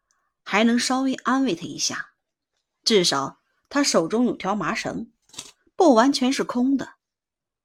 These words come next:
逃命是要紧的，可是赤裸裸的一条命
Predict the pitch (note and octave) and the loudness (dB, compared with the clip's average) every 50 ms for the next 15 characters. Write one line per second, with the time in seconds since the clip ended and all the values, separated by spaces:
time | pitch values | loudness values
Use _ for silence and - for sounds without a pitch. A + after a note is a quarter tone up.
0 | _ _ _ _ _ _ _ _ _ _ - - - G3+ G#3+ A#3+ A#3+ C4 C4+ B3+ | _ _ _ _ _ _ _ _ _ _ -2 4 6 6 6 6 6 4 4 2
1 | A3 F#3+ E3+ E3+ E3 - - F#3 F#3 E3 - - - D3 - - - - - - | 2 0 -2 -2 -4 -4 -2 0 0 0 -2 -2 -4 -8 -8 -8 -12 -18 -20 -20
2 | _ _ _ _ _ _ _ _ _ - - G3 F3 - - D3+ - - - _ | _ _ _ _ _ _ _ _ _ -6 -2 0 0 0 -2 -4 -6 -10 -14 _
3 | _ _ _ _ _ _ _ _ _ _ _ _ _ - - - E4+ C4 G3+ G3 | _ _ _ _ _ _ _ _ _ _ _ _ _ 0 4 4 6 6 4 4
4 | G#3+ A#3+ A3 F3+ - G3 D3 - - - F3+ F#3+ F3+ E3 - D#3+ E3 F#3+ A3+ A#3+ | 2 0 0 -2 -2 -4 -4 -6 -6 -10 -10 -10 -8 -8 -6 -4 -2 0 0 0
5 | F#3+ D#3+ - | -2 -2 -8